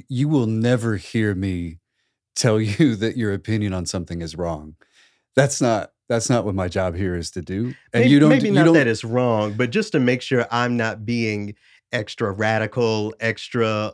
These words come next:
Speaker 2: uh, uh, contrarian, you know, because it's, it's easy for folks to, to, to see my critique with it, you know, this specific critique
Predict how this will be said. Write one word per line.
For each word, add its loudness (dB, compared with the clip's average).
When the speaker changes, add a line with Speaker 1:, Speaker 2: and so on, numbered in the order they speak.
Speaker 2:
uh, -4
uh, -10
contrarian, 0
you 0
know, 0
because -6
it's, -6
it's -4
easy -4
for -10
folks -4
to, -4
to, 0
to -10
see -2
my 2
critique -2
with -2
it, -4
you -2
know, 0
this -2
specific -4
critique -8